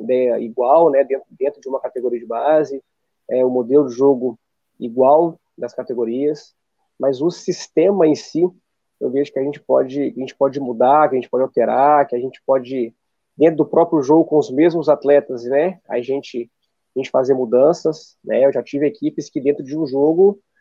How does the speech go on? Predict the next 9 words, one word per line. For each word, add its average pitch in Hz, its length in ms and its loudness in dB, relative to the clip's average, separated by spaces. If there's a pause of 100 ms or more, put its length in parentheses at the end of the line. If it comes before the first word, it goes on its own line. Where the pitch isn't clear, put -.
(140)
a 135 60 -2
gente 147 140 0
acabou 151 360 4
usando 147 440 2 (340)
três 170 280 2
ou 170 100 2
quatro 131 420 0
sistemas 135 520 -6
diferentes, - 680 -2